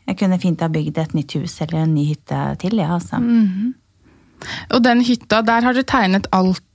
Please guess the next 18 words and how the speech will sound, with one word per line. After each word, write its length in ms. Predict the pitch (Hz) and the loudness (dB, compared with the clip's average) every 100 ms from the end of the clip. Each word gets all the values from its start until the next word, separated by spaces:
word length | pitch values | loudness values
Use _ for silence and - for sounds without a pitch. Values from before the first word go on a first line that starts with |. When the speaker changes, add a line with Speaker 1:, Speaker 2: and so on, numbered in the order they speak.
| - | 0
Speaker 2:
eh, 200 | 196 196 | 2 4
fra 160 | 208 | 2
scratch 720 | 208 - - 190 - - - | -2 -2 0 0 -2 -4 -4
selv? 380 | - - 180 180 - - - - | -4 0 2 0 -2 -12 -18 -4
Speaker 1:
Ja, 240 | 233 262 359 | 2 2 2
det 420 | 262 262 254 254 | 2 4 4 4
vi 140 | 269 262 | 4 4
gjorde 320 | 196 190 240 | 2 2 2
var 100 | 247 | 2
at 80 | 240 | 0
jeg 220 | 214 190 | 0 0
og 60 | 202 | 0
Fredrik 260 | 175 196 | -2 -4
satte 280 | - 202 - | -4 -4 -4
oss 140 | 151 - | -6 -2
ned. 300 | 175 247 247 | 0 2 2
Vi 80 | |
så 320 | 247 - 196 | 0 -2 -2